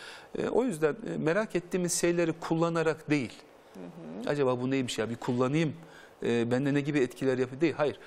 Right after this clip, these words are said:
Speaker 1: merak ko-, merakınız varsa o konuda
Speaker 2: Hı hı.
Speaker 1: siz bunu araştırın, bilgi edinin ve merakınızı, e, bilgi edindikten sonra giderebilirsiniz.
Speaker 2: Hı.
Speaker 1: Yani onu kullananlar neler yaşamışlar? Siz o bilgiyi edindikten sonra o merakınızı giderebilirsiniz.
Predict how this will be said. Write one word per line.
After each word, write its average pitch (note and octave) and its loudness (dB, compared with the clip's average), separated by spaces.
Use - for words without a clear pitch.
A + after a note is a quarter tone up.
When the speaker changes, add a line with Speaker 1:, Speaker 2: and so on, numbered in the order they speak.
Speaker 1:
merak E3 2
ko-, B2+ 0
merakınız D3 2
varsa G#3 2
o C3+ 0
konuda A#2 0
Speaker 2:
Hı G3 4
hı. A#3+ -4
Speaker 1:
siz F3+ -2
bunu F#3 2
araştırın, F3+ 2
bilgi E3 4
edinin E3+ 0
ve D#3+ 4
merakınızı, E3+ 2
e, C3+ 4
bilgi E3+ 2
edindikten E3+ 2
sonra E3+ 0
giderebilirsiniz. D3 0
Speaker 2:
Hı. G#3 -8
Speaker 1:
Yani D3 2
onu F3 2
kullananlar C#3 2
neler F3 6
yaşamışlar? A2+ 0
Siz F#3+ 0
o E3 4
bilgiyi D#3 2
edindikten D#3+ 2
sonra D3 0
o F3+ 2
merakınızı D3+ 2
giderebilirsiniz. C3+ 0